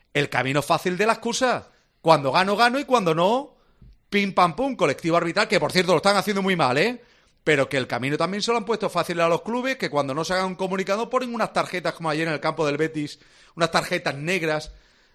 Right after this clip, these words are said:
eh, de silencio, de que no se puede hablar y tal.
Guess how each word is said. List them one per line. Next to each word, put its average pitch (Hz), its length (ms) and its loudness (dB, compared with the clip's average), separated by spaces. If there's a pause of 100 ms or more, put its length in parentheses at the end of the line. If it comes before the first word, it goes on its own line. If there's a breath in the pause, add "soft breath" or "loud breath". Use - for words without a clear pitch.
(120)
eh, 131 200 -2
de 160 140 2
silencio, 170 520 0
de 160 100 2
que 151 100 2
no 165 140 0
se 147 140 -2
puede 156 180 2
hablar 143 280 2
y 123 80 -4
tal. 202 260 0